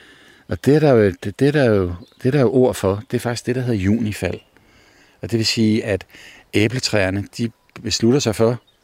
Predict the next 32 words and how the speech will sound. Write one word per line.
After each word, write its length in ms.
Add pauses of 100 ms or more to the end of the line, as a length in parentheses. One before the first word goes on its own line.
(460)
jeg 80
ved 80
ikke, 80
hvor 80
meget 240
de 40
tænker 320
over 180
det, 100
men 200 (280)
de 80
beslutter 320
sig 120
i 40
hvert 180
fald 140
for, 240 (340)
at 220 (500)
så 240
mange 260
æbler 240
her 180
kan 160
jeg 120
præstere 400
som 160
træ, 260 (680)
dem 140
jeg 80
ikke 100
kan 120
præstere, 400